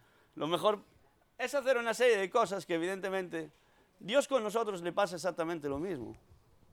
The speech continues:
Dios sabe perfectamente lo que es lo mejor para nosotros, pero nosotros a veces por miedo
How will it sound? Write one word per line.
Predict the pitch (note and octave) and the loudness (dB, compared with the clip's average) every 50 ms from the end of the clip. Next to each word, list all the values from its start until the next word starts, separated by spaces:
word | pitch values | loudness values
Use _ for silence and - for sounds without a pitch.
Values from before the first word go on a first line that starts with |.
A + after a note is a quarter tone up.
| - _ _ _ _ - _ _ _ _ _ _ _ _ _ _ _ _ _ _ _ _ | -20 _ _ _ _ -20 _ _ _ _ _ _ _ _ _ _ _ _ _ _ _ _
Dios | - E3 G#3+ B3+ C4 - - - - - _ _ _ _ _ _ _ _ _ _ - | 0 6 8 8 8 8 4 -4 -14 -20 _ _ _ _ _ _ _ _ _ _ -4
sabe | - - A3 C4 C#4 B3 G#3 | 4 6 8 8 8 8 4
perfectamente | D#3+ F#3 F3 C#3 C#3+ F3+ F3 F3 F3 E3+ F3 F3+ E3+ D#3 E3 E3+ | 2 0 -2 0 2 2 2 2 0 0 0 0 0 0 2 2
lo | E3 E3+ D#3 | 2 2 2
que | D#3+ F3 E3+ | 4 4 4
es | D#3+ | 4
lo | D#3 E3 | 4 2
mejor | D#3 D#3+ - - E3+ E3 D#3 | 2 0 0 2 2 2 2
para | D3+ D#3 D3+ D3 | 2 0 0 0
nosotros, | D3 C3 D#3 D3+ C#3 D3 B2+ - - - _ _ _ _ | 0 0 0 0 0 -2 -6 -8 -14 -20 _ _ _ _
pero | F#3 G#3 A3+ A#3 | 0 0 2 0
nosotros | A3+ G#3 C#4 C#4 C#4+ C4+ A#3 | 2 2 2 2 2 4 2
a | C#4 | 4
veces | D4+ D4+ A#3+ C4 B3+ - | 4 4 0 -2 -2 0
por | B3+ B3+ A#3+ | 0 0 2
miedo | C4 C#4+ D#4 D#4 D4 C4+ C4+ A#3+ | 2 0 0 0 0 -2 -6 -8